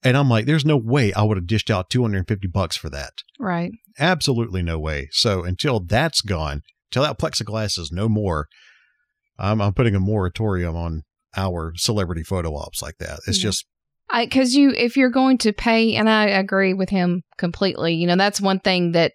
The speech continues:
Speaker 2: as I've learned with the photo ops I've had the pleasure of being a part of in the past, is that it's like Brock says, you can get that celebrity and the two of you can kinda come up with something,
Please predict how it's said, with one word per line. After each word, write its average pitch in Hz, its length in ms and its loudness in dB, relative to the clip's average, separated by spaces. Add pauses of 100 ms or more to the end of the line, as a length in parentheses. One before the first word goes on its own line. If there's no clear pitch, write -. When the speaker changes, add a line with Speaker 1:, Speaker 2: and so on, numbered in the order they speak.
(140)
Speaker 2:
as 175 320 0 (400)
I've 190 160 0
learned 196 240 4
with 185 100 2
the 180 80 0
photo 180 300 4
ops 175 260 2
I've 185 160 4
had 185 260 2
the 175 220 2 (160)
pleasure 180 340 2
of 170 120 2
being 180 200 2
a 165 80 0 (140)
part 175 340 4
of 170 240 4 (240)
in 185 160 0
the 175 80 0
past, 185 600 0
is 170 140 2
that 165 240 2 (340)
it's 214 120 -2
like 175 200 0
Brock 170 240 2
says, - 400 2 (200)
you 220 200 4
can 240 140 4
get 220 140 2
that 160 200 0
celebrity 220 680 2
and 185 100 2
the 180 60 2
two 214 220 2
of 208 80 2
you 220 100 2
can 202 160 2
kinda 202 240 2
come 208 240 2
up 202 140 0
with 190 100 2
something, 190 640 2